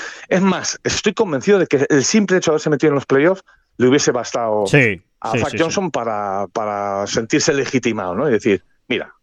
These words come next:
Speaker 1: le voy a meter en el equipo y punto, porque yo quiero tener a este tío ahí", ¿no?
Speaker 2: Sí,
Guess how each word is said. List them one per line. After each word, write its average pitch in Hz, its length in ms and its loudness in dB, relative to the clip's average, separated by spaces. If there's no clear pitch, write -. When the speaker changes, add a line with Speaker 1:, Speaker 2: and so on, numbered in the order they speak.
Speaker 1:
le 110 120 2
voy 147 100 0
a 123 40 -2
meter 107 180 -2
en 104 60 -4
el 101 60 -2
equipo 107 260 0
y 101 40 2
punto, 131 300 0
porque 104 380 0
yo 117 120 2
quiero 123 280 0
tener 104 200 -2
a - 20 -10
este 98 180 0
tío 95 240 2
ahí", 87 200 0
¿no? 104 160 -4
Speaker 2:
Sí, 107 240 -4